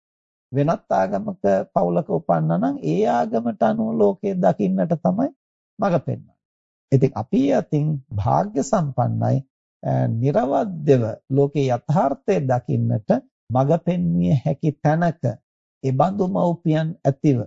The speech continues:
අපට මේ ලෝකේ, අ, එළිය දකින්නට, ලෝකේ දැක ගන්නට අවස්ථාව ලැබීම නිසා. ඉතින් ඒ බඳු යහපතක් කරපු අම්මා තාත්තට සංග්‍රහ කිරීම සත්පුරුෂ දරුවන්ගේ යුතුයකමක් කියන එක බුදුරජාණන් වහන්සේ දේශනා. ඒ අර කිරි ටිකක්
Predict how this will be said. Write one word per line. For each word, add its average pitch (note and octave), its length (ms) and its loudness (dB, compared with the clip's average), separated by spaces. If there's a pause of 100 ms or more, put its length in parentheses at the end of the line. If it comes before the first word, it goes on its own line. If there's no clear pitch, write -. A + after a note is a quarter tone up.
(600)
අපට B2 260 0
මේ A#2+ 200 2
ලෝකේ, A#2+ 460 2 (420)
අ, C3 80 -2 (200)
එළිය C3 320 0
දකින්නට, A#2 580 -2
ලෝකේ C3+ 400 2
දැක A#2 260 0
ගන්නට A2+ 440 0
අවස්ථාව B2 580 0
ලැබීම A#2 480 2
නිසා. D#3+ 320 -6 (540)
ඉතින් D#3 180 0
ඒ C3 100 -2
බඳු B3+ 320 0
යහපතක් F#3+ 720 0
කරපු G3+ 380 -2
අම්මා E3 320 0
තාත්තට G3 760 -2 (240)
සංග්‍රහ G#3 720 -2
කිරීම B2+ 500 -2 (200)
සත්පුරුෂ - 640 0
දරුවන්ගේ C3 580 0
යුතුයකමක් B2+ 520 -2
කියන A#2 220 0
එක A#2+ 120 -2
බුදුරජාණන් A#2+ 600 0
වහන්සේ A2+ 340 0
දේශනා. - 360 -4 (800)
ඒ D#3 220 0
අර D3 180 2
කිරි D3 320 0
ටිකක් C3+ 300 0